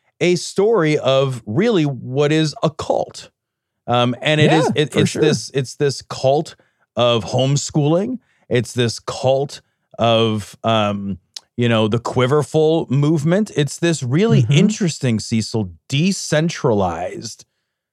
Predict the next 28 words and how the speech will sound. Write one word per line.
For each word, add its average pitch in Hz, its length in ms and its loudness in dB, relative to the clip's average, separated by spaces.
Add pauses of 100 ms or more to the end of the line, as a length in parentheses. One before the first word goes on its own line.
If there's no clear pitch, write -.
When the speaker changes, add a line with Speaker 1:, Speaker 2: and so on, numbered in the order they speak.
(240)
Speaker 1:
kind 127 360 2
of 120 220 0
cult - 460 0
movement, 135 880 0 (380)
um, 110 280 2 (160)
that, 139 340 -2
that 139 140 2
I 135 100 2
think 180 240 -2
is 123 160 0
really 208 220 0
worth 147 200 0
talking 165 320 0
about 120 300 2
because 127 300 0
it 123 80 -2
has 135 260 0
so 196 540 0
much 151 400 0 (280)
political 135 680 0
influence 113 720 -4 (240)
and 127 180 -2
political 139 540 2
power 98 520 -4 (380)
and 120 240 2
attachment 127 720 -2
to 131 100 -4
media. 107 600 -2